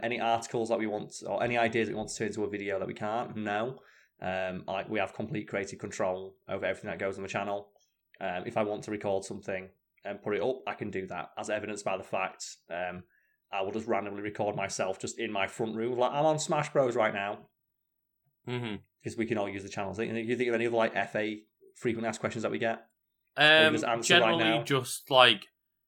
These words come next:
Speaker 2: you know, no, uh, suggestions or anything like that, and
Speaker 1: Yeah.
Speaker 2: no, like, asking if the, you know, we can, like,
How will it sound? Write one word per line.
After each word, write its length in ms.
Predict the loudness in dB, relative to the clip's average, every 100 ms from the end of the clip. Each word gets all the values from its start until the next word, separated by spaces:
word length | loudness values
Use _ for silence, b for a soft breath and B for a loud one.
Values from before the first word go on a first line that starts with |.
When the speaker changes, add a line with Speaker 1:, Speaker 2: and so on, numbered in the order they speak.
| _ _ _ _
Speaker 2:
you 140 | 2 4
know, 300 | 6 2 -4 -12
no, 600 | -2 6 6 6 4 4
uh, 320 | 6 6 4 0
suggestions 800 | -4 -2 2 2 2 0 0 0
or 120 | -2
anything 340 | -2 -2 -6 -6
like 280 | -8 -8 -6
that, 440 | 4 8 8 6 2
and 160 | 0 0
Speaker 1:
Yeah. 80 | 2
Speaker 2:
no, 500 | 2 2 0 -4 -8 _ _ _ _ _ _ 0
like, 200 | 0 0 _
asking 580 | -6 -4 0 0 0 -4
if 260 | -4 -6 -4
the, 160 | -6 -6 -10 _
you 220 | -8 -6
know, 220 | -4 -8 -8
we 160 | -10
can, 360 | -6 -6 -6 -12
like, 160 | -10